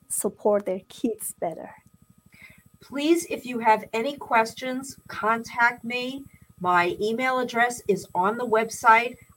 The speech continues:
Speaker 2: I will be happy to speak to you and or correspond.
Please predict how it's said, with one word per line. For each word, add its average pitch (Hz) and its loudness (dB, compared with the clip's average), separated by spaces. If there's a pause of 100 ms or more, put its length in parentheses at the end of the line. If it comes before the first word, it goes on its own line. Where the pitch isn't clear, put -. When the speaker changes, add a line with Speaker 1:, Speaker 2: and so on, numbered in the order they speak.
Speaker 2:
I 180 6
will 185 6
be 180 0
happy 220 2 (120)
to 185 0
speak 233 -10
to - -10
you 320 0 (320)
and 196 4
or 208 8
correspond. 190 2